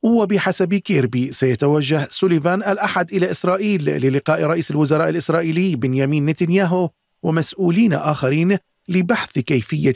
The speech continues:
حماية المدنيين في مدينة رفح خلال الهجوم الإسرائيلي على المدينة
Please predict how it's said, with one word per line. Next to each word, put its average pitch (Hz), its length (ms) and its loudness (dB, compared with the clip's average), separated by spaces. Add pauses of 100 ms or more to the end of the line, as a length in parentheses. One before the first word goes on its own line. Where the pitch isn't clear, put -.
حماية 147 460 0
المدنيين 147 760 0
في 127 160 0
مدينة 135 420 0
رفح 143 520 0 (280)
خلال 190 320 2
الهجوم 139 380 2
الإسرائيلي 156 720 0 (120)
على 151 340 0
المدينة 127 680 0